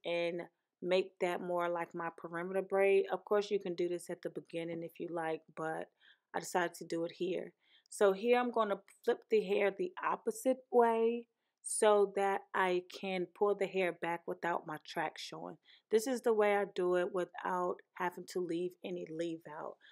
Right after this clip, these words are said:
So once I sew that one across, I go back in with another track and sew it down the correct way, which is pretty much going back normal.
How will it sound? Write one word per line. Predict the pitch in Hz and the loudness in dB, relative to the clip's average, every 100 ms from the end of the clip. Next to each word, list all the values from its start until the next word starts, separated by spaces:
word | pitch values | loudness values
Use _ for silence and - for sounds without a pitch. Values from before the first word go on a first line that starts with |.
| _ | _
So | - 196 | -4 2
once | 185 196 196 | 2 2 0
I | 220 | 0
sew | 202 202 190 190 | 0 0 0 0
that | 196 214 | 0 2
one | 208 | 0
across, | 202 - 196 196 190 - | -2 -2 0 0 -2 -8
I | 180 | -6
go | - 180 | -2 -2
back | 185 175 - | -2 -6 -6
in | 185 | -6
with | 175 170 - | -6 -6 -4
another | 170 170 202 226 220 | -4 0 2 4 2
track | - - 190 190 - - - - | 0 0 2 2 -4 -20 -20 -10
and | 190 | -8
sew | 180 - 190 185 | -8 0 2 2
it | 185 | 0
down | 175 170 175 170 | -4 -4 -6 -6
the | 175 | -10
correct | - 170 170 180 - | -8 -6 -4 -6 -6
way, | 175 175 | -4 -4
which | 170 165 - | -4 -8 -10
is | 165 | -12
pretty | - 180 | -4 -4
much | 170 170 165 - - | -4 -8 -10 -14 -12
going | 170 170 170 165 165 - _ _ _ _ - 165 | -8 -6 -8 -10 -12 -16 _ _ _ _ -20 -12
back | 170 165 165 196 _ | -8 -6 -6 -8 _
normal. | 170 170 170 180 208 214 | -12 -8 -6 -4 -4 -6